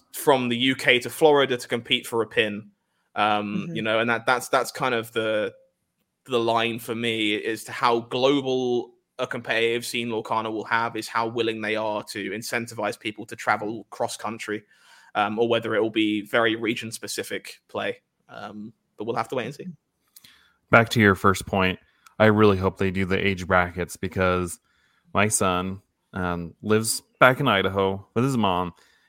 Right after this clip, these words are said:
Speaker 3: and they go to Lorcana every week. But it's just like when he comes up against these adults that have meta decks, <laughs> like,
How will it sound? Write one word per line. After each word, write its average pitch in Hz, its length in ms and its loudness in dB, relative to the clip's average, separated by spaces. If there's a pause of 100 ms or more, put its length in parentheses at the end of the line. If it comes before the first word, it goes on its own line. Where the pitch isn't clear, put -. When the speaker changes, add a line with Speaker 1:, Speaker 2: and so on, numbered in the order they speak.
(140)
Speaker 3:
and 98 120 -6
they 113 80 4
go 120 100 2
to 120 60 4
Lorcana 98 600 2
every 92 240 -4
week. 95 420 -8 (560)
But 110 100 4
it's 107 160 2
just 98 220 -4
like 98 420 0
when 104 160 -6
he 110 320 -2
comes 107 260 -6
up 101 140 0
against 98 500 -6
these 95 480 -6 (280)
adults 104 680 0
that 95 180 -2
have 92 520 -2 (100)
meta 101 300 -2
decks, - 420 -2 (100)
<laughs> - 80 -12
like, 185 280 -8